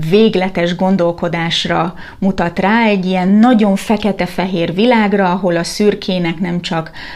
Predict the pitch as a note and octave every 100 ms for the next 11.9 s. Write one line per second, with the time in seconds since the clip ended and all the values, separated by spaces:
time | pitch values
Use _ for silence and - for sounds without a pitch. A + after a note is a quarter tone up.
0 | - A3+ A3+ A3+ A3+ A3+ A3 F#3 - G3
1 | E3+ F3 F3 F3 E3+ E3+ F#3 F3+ F3 E3
2 | D#3+ F#3+ F#3 A#3+ C4+ G#3 G#3 F3 F3 E3
3 | - - - - F#4 F4+ G#3 A3+ A#3 G#3+
4 | F3+ F3 - G#3+ A#3 G#3+ F#3+ F#3+ F#3 F#3
5 | F#3 F3 F#3 E3 C4+ A3+ F3+ E3+ - -
6 | - - - - B4+ - C4+ A#3 G3+ -
7 | G3 F3+ - - - G#3 A3 C4+ D#4+ C#4+
8 | B3+ A#3 A#3 G3+ - F#3+ F#3 - - F3+
9 | F3 - - - C#4 A3+ F3+ E3 F3 F3
10 | - E3+ D#3+ E3 E3+ F3+ F3 F3 F3 G3
11 | - E3+ E3 C#3 C#3 - - -